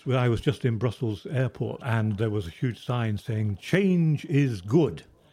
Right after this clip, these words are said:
Okay, so if you, I can saw your legs off at the knees, all right? That,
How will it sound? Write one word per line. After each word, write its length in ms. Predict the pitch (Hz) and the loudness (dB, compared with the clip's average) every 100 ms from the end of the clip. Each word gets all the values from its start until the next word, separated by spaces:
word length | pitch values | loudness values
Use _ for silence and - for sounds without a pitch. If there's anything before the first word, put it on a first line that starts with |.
| _ - - - - _ - | _ -20 -20 -20 -20 _ -6
Okay, 320 | 139 254 285 | 0 2 2
so 300 | 214 190 180 | 0 -2 -2
if 160 | 160 - | -2 0
you, 220 | 156 151 - - - - - - - | 0 0 -10 -20 -20 -20 -20 -12 -6
I 100 | 139 | -2
can 120 | 135 | -2
saw 240 | - 175 | 2 2
your 160 | 160 151 | 4 4
legs 240 | 147 127 | 2 0
off 160 | 156 123 | 0 0
at 80 | 127 | 0
the 80 | |
knees, 320 | 135 214 226 - | 4 4 2 0
all 100 | 160 | 0
right? 200 | 202 - | 0 -2
That, 180 | 156 | -6